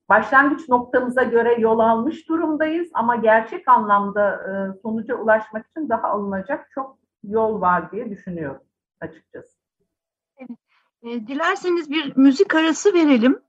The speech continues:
Speaker 2: E, ardından, e, bazı konuları tek tek ayrıca yeniden ele alalım diye düşünüyorum.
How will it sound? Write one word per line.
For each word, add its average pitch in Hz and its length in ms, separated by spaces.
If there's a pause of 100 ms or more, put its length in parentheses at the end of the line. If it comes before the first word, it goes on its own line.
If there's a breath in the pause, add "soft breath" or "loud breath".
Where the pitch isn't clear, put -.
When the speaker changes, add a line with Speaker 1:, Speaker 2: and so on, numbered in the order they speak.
(480 loud breath)
Speaker 2:
E, 254 80 (1160)
ardından, 262 1120
e, 233 380
bazı 269 440
konuları 254 600
tek 254 260
tek 240 260
ayrıca 254 680 (420)
yeniden 254 400
ele 254 260
alalım 247 440
diye 196 200
düşünüyorum. 185 580